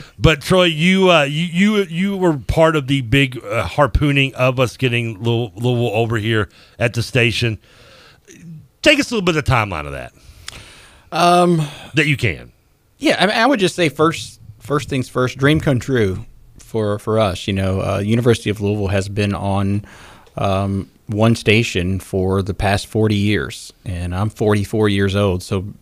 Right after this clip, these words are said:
Speaker 2: practically my entire life they have been airing on, uh, one particular station. And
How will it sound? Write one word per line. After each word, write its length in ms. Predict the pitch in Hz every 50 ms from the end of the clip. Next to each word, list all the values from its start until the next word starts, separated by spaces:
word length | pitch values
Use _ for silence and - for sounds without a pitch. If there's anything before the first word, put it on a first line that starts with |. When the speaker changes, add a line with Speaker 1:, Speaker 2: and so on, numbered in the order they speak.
| 123 -
Speaker 2:
practically 500 | - 110 117 113 - 104 - - 98 98
my 200 | 92 92 92 92
entire 340 | 87 - 113 101 98 98
life 400 | 95 98 101 104 95 92 92 -
they 160 | - 92 90 90
have 240 | 90 95 90 92 104
been 160 | 107 95 92
airing 480 | 92 95 104 104 98 95 90 90 98 - - - - - - - - - - _ _ -
on, 240 | 92 90 90 90
uh, 120 | 90 90 90 90
one 160 | 92 95 95
particular 420 | - 95 104 98 - 101 92 90
station. 640 | 87 - - 104 101 104 101 - - 87 85 87 90
And 480 | - - - 92 92 92 95 95 95 -